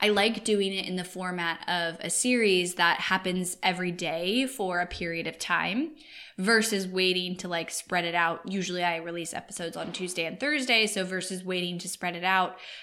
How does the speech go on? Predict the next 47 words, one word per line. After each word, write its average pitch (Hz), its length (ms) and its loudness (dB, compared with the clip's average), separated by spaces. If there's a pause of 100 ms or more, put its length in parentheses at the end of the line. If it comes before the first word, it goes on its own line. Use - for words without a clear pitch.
across 185 320 2
that - 240 2
time, 220 520 4 (240)
we 208 120 2
do 190 200 4
it, 180 160 0
it - 200 -2
all 170 180 0
in 165 120 -2
one 165 180 -4
week. - 340 -10
So 180 440 0 (280)
Monday 226 360 4
through 220 160 -4
Friday 175 340 2
this 165 240 -6
week, 160 180 -8
we're 180 100 -4
doing 175 260 -2
a 170 80 -4
series 175 480 -6
about 175 300 0
turning 240 440 2
your 269 140 2
lead 190 240 0
generation 170 760 -2
on 226 200 6
autopilot 175 680 0
with 170 200 -10
Facebook - 380 -4
ads. - 380 -6 (440)
And 196 600 8
I 202 100 6
was 208 140 4
inspired 254 440 6
to 302 60 2
do 220 160 2
this 196 180 2
series 185 380 4
because 180 380 -2
last 349 340 4
month 185 240 2
we 196 60 0
did 180 160 -2
a 175 60 0
live 170 300 -2
challenge 208 640 4